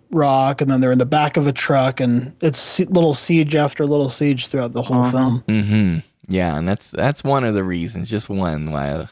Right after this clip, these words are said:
Speaker 3: I really enjoy that film. I think another really effective technique is when the, the filmmakers allow you, the viewer, to be,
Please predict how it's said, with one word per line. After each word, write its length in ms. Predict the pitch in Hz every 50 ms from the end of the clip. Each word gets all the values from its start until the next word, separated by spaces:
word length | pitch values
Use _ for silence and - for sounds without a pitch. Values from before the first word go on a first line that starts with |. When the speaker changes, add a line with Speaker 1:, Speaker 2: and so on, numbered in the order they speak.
| _ _ -
Speaker 3:
I 60 | - 73
really 380 | 76 80 80 78 69 52 60
enjoy 340 | 65 64 - 50 50 50 50 50
that 140 | 50 50 -
film. 340 | _ - 57 55 52 - - _ _ _ _ _ _ _ _ _ _ _ _ _ -
I 80 | 147
think 280 | 170 - 202 202 185 - - -
another 520 | 123 127 127 135 139 135 135 127 113 98
really 380 | - 98 104 113 127 143 139 123
effective 500 | 110 - - 107 98 104 - 95 98 -
technique 520 | - 101 82 90 90 90 90 87 - -
is 240 | - 80 92 95 98
when 500 | 98 101 98 95 95 95 95 98 98 - - _ _ _ _ _ _ _ _
the, 100 | - 98
the 140 | 104 110 107 101
filmmakers 680 | 107 - - 165 175 185 165 143 127 - - 110 107 - - -
allow 360 | 95 98 98 98 95 101 104
you, 500 | 107 107 104 101 92 90 90 90 98 107 - _ _ _ _ _ _
the 120 | - 95 92
viewer, 360 | 92 104 107 104 92 85 85
to 160 | 90 - 110 95
be, 440 | 98 98 92 87 82 82 101 110